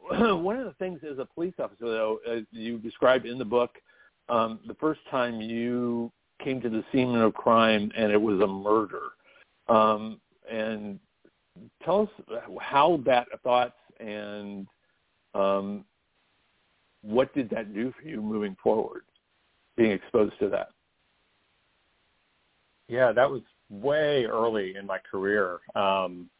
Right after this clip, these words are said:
Speaker 2: I was actually not even through the police academy yet when I encountered that. Um, it was jarring, to say the least. Um, and I, you know, describe in the book, uh, of, of just visually what, what it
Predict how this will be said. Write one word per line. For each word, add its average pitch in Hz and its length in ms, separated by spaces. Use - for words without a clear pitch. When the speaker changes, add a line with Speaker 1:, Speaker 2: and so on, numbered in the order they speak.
Speaker 2:
I 104 80
was - 140
actually 101 280
not 101 240
even 104 360
through 107 160
the 95 220
police 107 200
academy 90 460
yet 87 240
when 85 400
I 90 100
encountered 87 480
that. 80 240
Um, 82 380
it - 120
was 117 180
jarring, 104 460
to 101 140
say 98 120
the 95 60
least. 95 300
Um, 90 200
and 90 100
I, 92 140
you - 140
know, 90 80
describe 92 400
in 87 80
the 85 60
book, 95 280
uh, 82 140
of, - 220
of - 120
just - 160
visually 110 680
what, 98 280
what 98 200
it 92 100